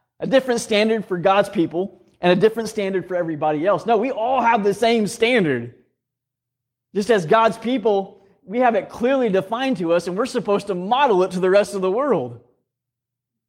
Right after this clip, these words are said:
And so God's saying, "Hey, you're, you're, you're, you're, I've placed you over my people. You better rule them by the way I think is right, not the way you think is right." You're gonna do that by showing justice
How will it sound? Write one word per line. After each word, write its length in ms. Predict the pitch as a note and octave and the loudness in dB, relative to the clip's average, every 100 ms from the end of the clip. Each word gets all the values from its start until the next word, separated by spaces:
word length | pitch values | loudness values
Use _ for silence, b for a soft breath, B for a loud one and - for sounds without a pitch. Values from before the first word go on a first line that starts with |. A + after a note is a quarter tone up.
| _ _ _ _ _ _ _ - | _ _ _ _ _ _ _ -12
And 120 | G3+ | -10
so 280 | - A#3 F#3+ | -4 0 2
God's 320 | A3 C#4+ B3+ | 2 2 2
saying, 240 | B3 G#3 | 0 2
"Hey, 240 | A3+ B3+ F#3+ | 2 2 0
you're, 160 | C4 | -4
you're, 220 | A3 A3+ B3 | -2 -4 -4
you're, 280 | F#3+ G#3+ - | -6 -12 -14
you're, 240 | F3+ A3+ A3 | -2 -2 2
I've 280 | F#3+ A3+ - | 0 0 2
placed 320 | A#3+ B3+ C4 | 0 2 0
you 80 | A3+ | 2
over 240 | A#3 G#3+ | 2 2
my 200 | G#3+ A3+ | 2 2
people. 720 | F#3+ C4+ C#4 E3+ D#3+ D#3+ - _ _ _ _ _ _ _ _ _ _ | 0 -4 -4 -2 -2 -4 -18 _ _ _ _ _ _ _ _ _ _
You 140 | F#3 B3 | -10 0
better 240 | C4+ G#3 | 2 4
rule 220 | F#3 B3 | 2 2
them 120 | G3+ D#3+ | 0 2
by 260 | E3+ D#3 B2+ - _ _ | 0 0 -6 -20 _ _
the 80 | E3+ | -6
way 140 | F#3 | 0
I 220 | E3 G#3+ A#3 | 2 2 2
think 240 | F3+ C3 | -2 -6
is 120 | A#2+ | -8
right, 240 | B2 B2 A#2+ | -8 -8 -8
not 180 | D#3 | -10
the 60 | D#3 | -8
way 100 | D#3 | -10
you 140 | D#3 | -10
think 240 | F#3 C3+ C3 | -12 -14 -14
is 120 | B2 | -16
right." 280 | B2 A#2+ A2+ _ _ _ _ _ _ _ _ _ _ _ _ _ _ _ _ _ _ _ _ _ _ _ _ _ _ _ _ | -16 -16 -20 _ _ _ _ _ _ _ _ _ _ _ _ _ _ _ _ _ _ _ _ _ _ _ _ _ _ _ _
You're 180 | D3+ E3 | -4 -2
gonna 140 | F3 | 0
do 160 | D#3 F3 | 0 2
that 200 | E3+ D#3+ | 2 4
by 120 | D#3 | 2
showing 420 | D3 F3+ D#3+ D3+ | 0 -2 -2 -4
justice 720 | C#3 F3 - C3+ - - - | 0 0 0 -10 -12 -16 -20